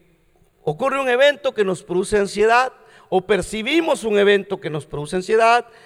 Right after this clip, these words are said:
y esto nos lleva a tomar ciertas decisiones, que se complica el asunto,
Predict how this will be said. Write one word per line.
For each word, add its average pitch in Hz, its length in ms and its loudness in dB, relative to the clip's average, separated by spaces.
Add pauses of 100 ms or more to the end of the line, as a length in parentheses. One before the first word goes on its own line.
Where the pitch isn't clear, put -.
(280)
y 156 220 -4
esto 185 220 0
nos 185 140 0
lleva 196 180 0
a 190 60 -4
tomar 175 280 -2
ciertas 185 320 -4
decisiones, 220 680 -2
que 165 160 -8
se 156 140 -8
complica 170 440 -4
el 190 80 2
asunto, 240 600 -4